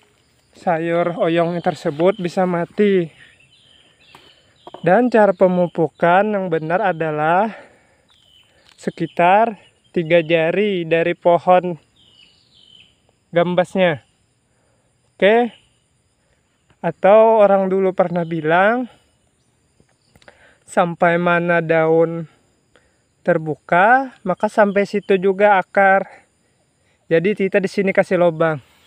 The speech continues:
Ini ujung daun. Jadi kita kasih di sini kasih lubang. Oke. Oke, teman-teman.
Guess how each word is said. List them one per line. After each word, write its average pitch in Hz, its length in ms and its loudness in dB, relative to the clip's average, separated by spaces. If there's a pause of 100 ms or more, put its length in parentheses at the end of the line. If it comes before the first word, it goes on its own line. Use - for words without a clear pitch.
(120)
Ini 196 400 -4 (640)
ujung 170 320 -4
daun. 165 400 2
Jadi 170 240 -2
kita 175 240 0
kasih 175 240 -4
di 170 80 -8
sini 175 240 -10
kasih 156 240 -10
lubang. 151 240 -6 (320)
Oke. 226 240 0 (2250)
Oke, 226 160 0
teman-teman. 202 800 2